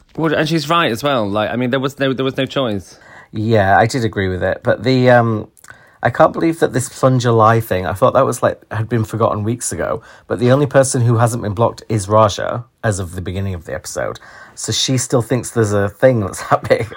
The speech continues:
Speaker 2: Like, how naive is she?
Speaker 1: I know, but it's just, it's ju-, it's just, it, but it's also just a long running joke that is, when it, when it,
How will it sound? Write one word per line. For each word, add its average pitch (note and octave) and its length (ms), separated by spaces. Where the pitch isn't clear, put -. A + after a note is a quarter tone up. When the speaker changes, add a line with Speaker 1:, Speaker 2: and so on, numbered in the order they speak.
Speaker 2:
Like, - 140
how D3 160
naive D#3 400
is A#2 120
she? - 280
Speaker 1:
I E3 180
know, F3+ 260
but F3+ 100
it's F3 100
just, F3+ 160
it's F3 160
ju-, A3 120
it's G3 160
just, - 300
it, G3 100
but D3 120
it's F#3 160
also G#3 260
just F3 220
a F3+ 40
long E3 300
running D#3 260
joke C3 480
that B2 160
is, A#2 320
when C3+ 160
it, A#2 220
when B2+ 180
it, A2+ 240